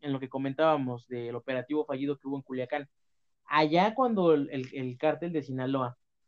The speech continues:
este, empezó a tomar y asediar la, la ciudad,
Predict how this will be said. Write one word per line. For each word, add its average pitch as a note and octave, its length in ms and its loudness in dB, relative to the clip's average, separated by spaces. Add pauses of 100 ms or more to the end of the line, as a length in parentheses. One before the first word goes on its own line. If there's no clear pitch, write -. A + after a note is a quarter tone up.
este, A#2+ 1040 -12 (800)
empezó D3+ 720 2
a A#2+ 380 2
tomar C#3+ 480 -2 (160)
y C3 60 -10
asediar C3 460 -6
la, C3+ 200 -2
la A#2+ 160 -8
ciudad, D3 320 2